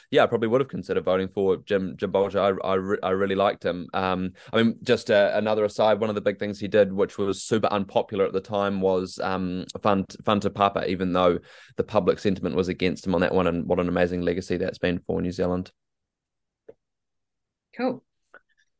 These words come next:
Speaker 1: And, um, and your favourite interview, Eve?
Speaker 2: Uh, my favourite interview would had probably been Te Ururoa Flavel. Uh, I think for me,
Speaker 1: Mm.
Speaker 2: is that the times are changing so much around the treaty and around co-governance and around our relationship with Māori.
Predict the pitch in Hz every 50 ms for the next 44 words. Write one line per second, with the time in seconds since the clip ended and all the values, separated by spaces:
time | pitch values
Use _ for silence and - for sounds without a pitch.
0 | _ _ _ _ _ _ _ _ _ _ _ _ _ _ _ _ _ - 123 120
1 | 120 120 120 120 120 120 117 117 120 117 113 123 127 135 131 135 147 139 127 127
2 | 127 117 113 120 113 107 98 101 101 - - - - - _ _ _ _ _ _
3 | _ _ _ _ _ _ _ - - 262 269 254 269 311 330 392 415 392 320 330
4 | 330 339 349 339 349 339 320 330 - _ - 269 254 247 285 294 254 - 302 247
5 | 302 294 262 254 269 269 269 262 - 294 240 247 254 247 247 226 226 214 - -
6 | 233 208 220 262 392 508 554 - _ _ _ _ _ - 226 247 247 247 247 254
7 | 277 269 - 349 349 294 - 415 415 330 262 247 240 240 240 226 - 110 113 107
8 | - 95 95 - _ _ _ _ _ _ _ - 277 254 254 240 254 254 254 -
9 | - - - 262 254 262 254 262 254 - 247 240 240 240 226 - 240 220 220 214
10 | 214 - - 226 214 208 208 208 202 202 - - 254 254 254 240 247 247 240 233
11 | 220 214 208 196 190 185 185 196 - 202 202 202 233 240 240 226 233 226 220 220
12 | 214 - 220 214 214 202 202 202 202 202 202 190 202 196 - - - 190 214 220
13 | 220 233 233 233 233 233 226 233 226